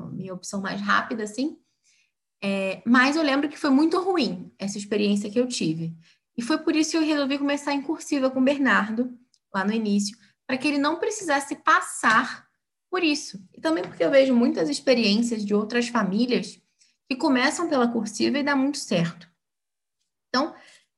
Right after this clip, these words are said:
eu ainda não fechei essa questão. A Maria tá começando aqui, tá comentando, disse que insiste na cursiva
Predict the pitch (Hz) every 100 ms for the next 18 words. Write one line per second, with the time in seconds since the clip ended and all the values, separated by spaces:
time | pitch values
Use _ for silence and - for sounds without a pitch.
0 | - 285 311 302 311 370 359 - 277 285
1 | 285 247 240 233 233 208 220 240 233 226
2 | 214 220 202 202 240 233 165 185 196 214
3 | 208 202 208 220 202 202 - 208 202 202
4 | 214 202 208 - - 214 233